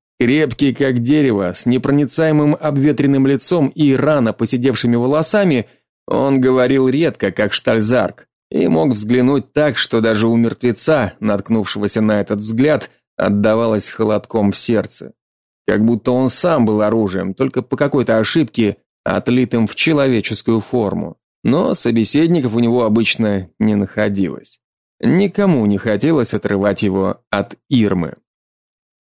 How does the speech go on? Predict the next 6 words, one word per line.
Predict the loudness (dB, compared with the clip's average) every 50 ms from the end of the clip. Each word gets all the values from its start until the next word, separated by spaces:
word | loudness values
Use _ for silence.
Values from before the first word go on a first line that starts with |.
| _ -2
Еще | 0 0 2 2 0 0 0 0 2
во | 2 2 0
взводе | 0 0 0 0 0 0 2
было | 2 2 0 0 0
два | 0 -2 -2 -2 -2 -4
огнеметчика, | -4 -6 -6 -4 -2 0 0 2 2 2 0 0 -2 -4 -4 -6 -4 -4 -6 -6 -6